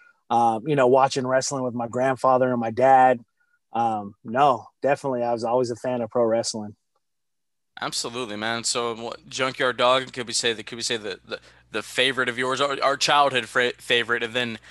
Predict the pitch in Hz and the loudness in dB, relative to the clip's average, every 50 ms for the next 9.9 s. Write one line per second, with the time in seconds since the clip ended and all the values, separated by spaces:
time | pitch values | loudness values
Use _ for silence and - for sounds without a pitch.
0 | - - - - - - 139 143 139 123 131 139 127 139 131 127 123 113 123 127 | -20 -20 -12 -4 0 2 2 2 2 0 -2 -2 0 0 0 0 0 -2 -4 -4
1 | 131 131 127 123 117 117 117 110 107 113 107 110 110 110 110 107 113 113 110 110 | -4 -4 -4 -2 -2 -2 -4 -6 -8 -8 -6 -6 -6 -6 -8 -10 -10 -8 -6 -4
2 | 107 107 107 104 107 104 - - 123 120 117 127 123 117 113 - - 131 117 - | -4 -2 -4 -6 -8 -12 -18 -18 -16 -12 -8 -8 -6 -6 -6 -6 -8 -8 -6 -4
3 | - 117 113 113 - - 113 104 - 113 107 104 101 101 95 _ - - _ _ | -2 -2 -2 -4 -6 -8 -10 -10 -10 -8 -8 -6 -6 -8 -10 _ -18 -20 _ _
4 | - 110 117 - 113 113 - - - 127 113 113 113 113 113 113 110 107 107 104 | -4 -4 -4 -2 -2 -4 -4 -2 0 0 0 2 2 2 0 0 -2 -4 -4 -6
5 | 101 98 107 110 107 107 107 110 107 104 104 101 107 110 110 113 110 110 110 113 | -6 -6 -2 0 0 0 0 -2 -4 -4 -2 -2 -2 -2 -4 -6 -8 -10 -12 -16
6 | _ _ _ _ _ _ _ _ _ _ _ _ _ _ _ _ _ - 320 269 | _ _ _ _ _ _ _ _ _ _ _ _ _ _ _ _ _ 2 4 6
7 | 196 190 190 185 - - 135 147 151 127 117 107 104 - _ _ _ _ - 117 | 8 8 6 4 2 0 0 0 0 0 -4 -10 -14 -18 _ _ _ _ -14 -12
8 | 113 113 110 110 107 123 139 151 151 143 143 143 139 135 _ - 127 123 123 123 | -10 -8 -8 -6 -2 2 4 4 4 4 4 4 2 2 _ -2 -2 -2 -2 -4
9 | 113 107 139 139 131 - 147 139 127 113 127 123 123 123 123 123 113 | -4 -4 -4 -4 -2 0 0 0 2 2 2 2 2 2 0 0 -4